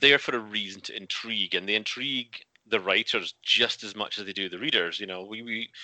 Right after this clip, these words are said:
we all came to the, the Horus Heresy n-, after years of reading, like, Space Marine codexes where the Second and the Eleventh Legions expunged, and there was literally nothing else. You, you could find zero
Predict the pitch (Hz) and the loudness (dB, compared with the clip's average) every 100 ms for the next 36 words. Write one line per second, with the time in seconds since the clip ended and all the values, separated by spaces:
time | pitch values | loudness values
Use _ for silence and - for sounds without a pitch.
0 | - - - 120 113 104 - 104 113 107 | -14 -12 2 6 6 4 4 4 4 -4
1 | 98 87 87 90 104 101 92 95 92 - | -2 0 0 -2 0 2 4 4 2 2
2 | 95 92 98 - - - - 98 - - | -2 -4 -8 -12 -20 -20 -4 0 0 -2
3 | 92 - 120 143 117 104 87 - - - | -8 -8 -2 4 4 4 0 -6 -8 -16
4 | - - _ _ 110 104 95 90 _ _ | -20 -20 _ _ -4 0 0 -2 _ _
5 | _ 110 104 92 90 82 - - 107 - | _ 0 2 0 -2 -4 -4 4 4 4
6 | 107 98 - 101 95 92 - 95 - 90 | -2 -2 -2 2 6 4 2 -8 -4 -2
7 | 85 76 80 - 117 120 127 107 110 110 | -2 -2 -4 -2 2 2 2 -2 2 2
8 | 113 104 123 117 98 87 98 - - - | 2 -2 0 4 4 4 -2 0 0 6
9 | 131 127 104 98 - - _ - - _ | 6 4 -6 -4 -6 -6 _ -20 -20 _
10 | - 107 101 95 117 131 147 - 104 98 | -4 -2 -2 -4 -6 2 2 2 0 -2
11 | 98 101 110 117 - 92 90 76 - 95 | -2 -6 0 0 0 2 2 2 -4 -12
12 | 98 - 120 - 120 - 110 104 104 - | -16 -12 -8 -2 -2 2 4 2 0 -12
13 | _ _ - 95 107 127 123 110 101 | _ _ -10 -6 -2 2 4 4 0